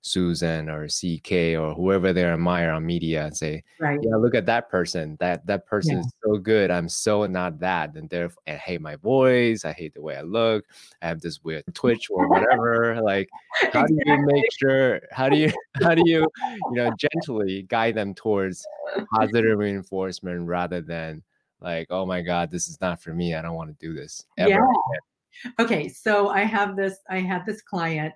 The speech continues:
Speaker 2: um, very high performer, and, um, she had never, she, she had given, like, one talk at her, uh, clinic, and we were, I was preparing her for fourteen forty. And, you know, we were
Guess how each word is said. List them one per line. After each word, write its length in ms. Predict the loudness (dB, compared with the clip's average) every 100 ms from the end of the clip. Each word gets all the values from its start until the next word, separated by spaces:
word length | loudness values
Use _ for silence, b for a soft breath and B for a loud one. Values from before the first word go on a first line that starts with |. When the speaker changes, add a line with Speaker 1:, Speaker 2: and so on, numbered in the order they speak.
| -8
Speaker 2:
um, 300 | -8 -8 -14 _ _ -4
very 440 | 2 4 6 4
high 220 | 4 2
performer, 800 | 0 -6 -6 -8 -6 -6 -6 -8 -12 B B B _
and, 580 | -2 0 0 0 -4 -6 -8
um, 380 | -6 -6 -8 -12 -12
she 380 | -10 -2 0 0
had 280 | -2 -6 -6
never, 800 | -2 0 0 0 0 0 -2 -10 _ _ _ _ _
she, 400 | -4 -2 -2 -4
she 180 | 0 2
had 120 | 2
given, 240 | 0 0
like, 180 | -2 -4
one 480 | -4 -2 0 0 -2
talk 460 | -4 -6 -4 -4 -6 b _
at 140 | -4 -4
her, 500 | -2 0 0 -2 -8 _ _ _ -4
uh, 80 | -4
clinic, 480 | -2 -2 0 0 -4 _ b b 0
and 200 | 2 4
we 100 | 2
were, 220 | 2 2
I 40 | 2
was 140 | 2
preparing 440 | 0 -4 0 0 0
her 120 | -2
for 160 | -4 -4
fourteen 380 | -6 -6 -8
forty. 400 | -6 -4 -4 -6 -14 b b _ -4
And, 600 | 0 2 2 2 2 -2 _ -6
you 100 | -2
know, 120 | 0
we 220 | 0 -2
were 480 | 0 2 4 2 0